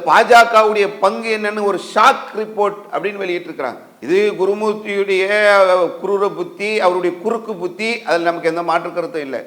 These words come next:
உலகம் முழுவதும் போதை ஒழிக்கப்பட வேண்டும் என்பதுதான் இஸ்லாமியர்களுடைய சிந்தனை. இது தெரியாத குருமூர்த்தி ரொம்ப முஸ்லிம்களுடைய உள்ளத்தை எல்லாம் கீறி கிழித்து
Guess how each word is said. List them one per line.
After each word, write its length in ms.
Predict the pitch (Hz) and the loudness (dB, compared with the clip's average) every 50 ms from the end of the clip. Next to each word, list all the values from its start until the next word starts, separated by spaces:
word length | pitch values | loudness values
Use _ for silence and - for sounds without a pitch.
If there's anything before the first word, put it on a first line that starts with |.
| - - | -14 -14
உலகம் 420 | - 131 151 190 226 233 233 247 233 | -4 0 4 4 4 4 4 2 0
முழுவதும் 480 | 226 233 233 233 233 226 240 240 233 | 2 2 2 4 4 4 4 2 2
போதை 280 | 202 202 202 214 220 214 | 0 0 0 2 2 2
ஒழிக்கப்பட 500 | 202 202 202 196 208 196 165 190 190 190 | 2 0 -2 -2 -4 -2 0 2 2 2
வேண்டும் 240 | 190 190 185 185 180 | 2 0 -4 -6 -8
என்பதுதான் 540 | 180 180 175 180 170 175 185 226 254 269 - - - - - - - | -8 -6 -6 -6 -4 2 4 6 6 4 2 -2 -10 -14 -16 -12 -10
இஸ்லாமியர்களுடைய 760 | - - - - 262 262 254 247 247 233 214 208 214 214 208 202 | -10 -10 -2 4 6 8 8 8 6 2 -2 -2 -2 -2 -4 -4
சிந்தனை. 380 | 208 190 175 175 170 151 120 - - - | -6 -6 -6 -4 -6 -6 -6 -8 -12 -12
இது 260 | - 160 196 208 185 | -10 -8 -8 -8 -4
தெரியாத 480 | - 196 196 220 233 226 226 220 220 208 | -2 -2 0 4 6 8 8 8 6 4
குருமூர்த்தி 680 | 180 170 190 208 202 196 190 180 190 - 254 285 277 285 - - - - _ _ _ | 0 -2 -4 -4 -4 -4 -6 -6 -4 0 0 0 0 0 -4 -12 -20 -20 _ _ _
ரொம்ப 200 | - - - 180 | -10 -8 -8 -8
முஸ்லிம்களுடைய 600 | 180 175 165 - 185 208 202 196 196 185 190 190 | -8 -10 -10 -8 -6 -6 -4 -4 -2 0 0 0
உள்ளத்தை 460 | 180 170 185 196 208 202 202 202 202 | 0 -2 -2 -4 -4 -4 -4 -6 -4
எல்லாம் 220 | 190 190 196 202 196 | -4 -2 -2 -2 -4
கீறி 500 | 190 190 - 202 214 220 226 226 226 220 | -4 -8 -10 -10 -8 -8 -8 -8 -10 -10
கிழித்து 640 | 214 196 196 208 202 - - 233 233 226 - - | -10 -10 -10 -12 -12 -12 -10 -8 -8 -8 -8 -12